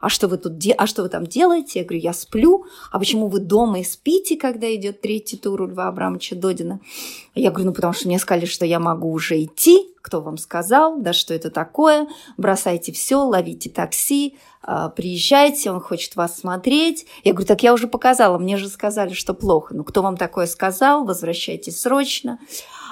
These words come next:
Было уже очень поздно, где-то около двенадцати ночи, по-моему, я схватила такси, приехала. М, показывала ещё один отрывок с другим мальчиком, то есть мы там танцевали танго.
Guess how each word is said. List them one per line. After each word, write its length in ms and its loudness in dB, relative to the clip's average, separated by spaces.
Было 260 -2
уже 200 -4
очень 260 -8
поздно, 680 0
где-то 280 -8
около 220 -6
двенадцати 760 -8
ночи, 500 0
по-моему, 480 -2
я 80 -4
схватила 540 -6
такси, 840 -2
приехала. 840 0
М, 160 -6
показывала 540 -2
ещё 260 -6
один 300 -6
отрывок 460 -8
с 60 -14
другим 380 6
мальчиком, 640 4
то 100 -12
есть 140 -12
мы 100 -12
там 180 -10
танцевали 540 -8
танго. 720 2